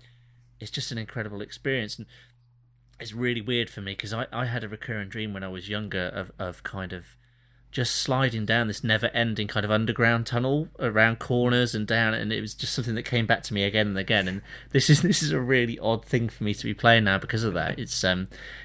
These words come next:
it, it, it, it, it kind of just brings back memories of those, those times, and, um,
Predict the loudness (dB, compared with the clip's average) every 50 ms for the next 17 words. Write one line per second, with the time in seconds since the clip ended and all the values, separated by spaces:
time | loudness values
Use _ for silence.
0 | -10 -4 -4 -2 -2 -4 -8 -12 -12 -12 -12 -12 -16 -16 -18 -12 -12 -12 -12 -12
1 | -16 -20 _ -20 _ -20 -10 -10 -8 -8 -8 -12 -18 -18 -8 -4 -2 -2 0 -2
2 | -2 -4 -4 -4 -6 -6 -2 0 2 2 2 4 2 0 0 4 4 4 4 4
3 | 2 0 0 0 2 2 2 2 0 -4 -2 -2 -2 -2 -2 -4 -2 0 0 0
4 | 0 0 -2 -4 -2 2 2 2 2 2 -2 -4